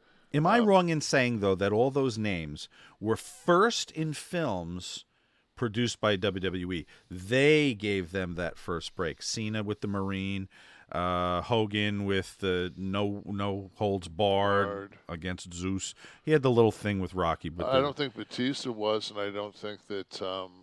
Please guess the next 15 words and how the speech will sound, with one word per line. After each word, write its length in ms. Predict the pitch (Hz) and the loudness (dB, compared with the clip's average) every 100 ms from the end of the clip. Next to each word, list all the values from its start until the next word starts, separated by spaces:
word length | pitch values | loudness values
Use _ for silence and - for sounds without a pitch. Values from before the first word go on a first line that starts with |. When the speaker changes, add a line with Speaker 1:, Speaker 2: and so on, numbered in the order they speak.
| _ - | _ -6
Speaker 1:
Not 280 | 113 135 110 | 2 4 6
Rocky, 340 | 104 87 85 | 6 4 -2
probably, 340 | - 73 71 | -4 -2 -2
uh, 360 | 71 - 90 85 71 | -4 -2 -2 -2 -2
uh, 140 | 80 | -4
The 160 | 80 82 | -2 -2
Rock, 240 | 80 67 | 0 -2
Speaker 2:
Dwayne, 300 | 107 113 123 | -2 -2 -2
Speaker 1:
no, 140 | 76 67 | -4 -6
Speaker 2:
Dwayne 340 | 110 123 131 | -4 0 0
Speaker 1:
yeah. 40 | 65 | -2
Speaker 2:
did 220 | 107 98 | -6 -8
Scorpion 540 | - - 113 - 92 | -12 -8 -8 -8 -18
King. 260 | 85 90 98 - _ _ - | -16 -16 -18 -20 _ _ -10
Speaker 1:
Right. 260 | 67 65 | -8 -10